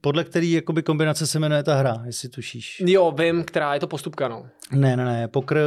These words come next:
Speaker 1: jsou čtyři stejný karty. Znamená, že máš
Speaker 2: Počkej,
Speaker 1: dvě,
Speaker 2: poker,
Speaker 1: máš,
Speaker 2: jo,
Speaker 1: máš
Speaker 2: jo,
Speaker 1: dvojici,
Speaker 2: jo,
Speaker 1: máš
Speaker 2: sorry,
Speaker 1: dvojici
Speaker 2: sorry.
Speaker 1: vlastně v ruce a na flop ti přijdou
Speaker 2: Máš full house, pak máš poker, jasně.
Speaker 1: No,
Speaker 2: Jo, jo.
Speaker 1: že máš třeba, nevím, dvě dvojky, přijdou ti dvě dvojky, tak celkem čtyři, to je poker. Čtyři stejný hodnoty je poker. A nejvyšší poker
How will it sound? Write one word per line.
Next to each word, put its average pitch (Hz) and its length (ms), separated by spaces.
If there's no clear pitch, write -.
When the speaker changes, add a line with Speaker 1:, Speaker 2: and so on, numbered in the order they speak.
Speaker 1:
jsou 143 280
čtyři 139 600
stejný 139 340
karty. 123 340
Znamená, 131 320
že 127 100
máš 139 140
Speaker 2:
Počkej, 160 200
Speaker 1:
dvě, 143 120
Speaker 2:
poker, 156 200
Speaker 1:
máš, 190 100
Speaker 2:
jo, 202 260
Speaker 1:
máš 147 160
Speaker 2:
jo, - 60
Speaker 1:
dvojici, 143 320
Speaker 2:
jo, 147 60
Speaker 1:
máš 143 80
Speaker 2:
sorry, 135 100
Speaker 1:
dvojici 135 200
Speaker 2:
sorry. 139 120
Speaker 1:
vlastně 135 280
v 123 40
ruce 151 360
a 147 80
na 135 80
flop - 220
ti 143 80
přijdou 135 360
Speaker 2:
Máš 165 240
full 180 160
house, 170 220
pak 156 120
máš 185 140
poker, - 260
jasně. 131 320
Speaker 1:
No, 139 80
Speaker 2:
Jo, 147 140
jo. 143 100
Speaker 1:
že 139 120
máš 135 200
třeba, 147 340
nevím, 143 140
dvě 147 100
dvojky, 143 380
přijdou 143 220
ti 147 100
dvě 143 120
dvojky, 143 480
tak 135 140
celkem 143 320
čtyři, 135 420
to 139 80
je 139 80
poker. 120 420
Čtyři 151 340
stejný 147 320
hodnoty 135 480
je 135 100
poker. 120 340
A 135 60
nejvyšší 160 420
poker 139 340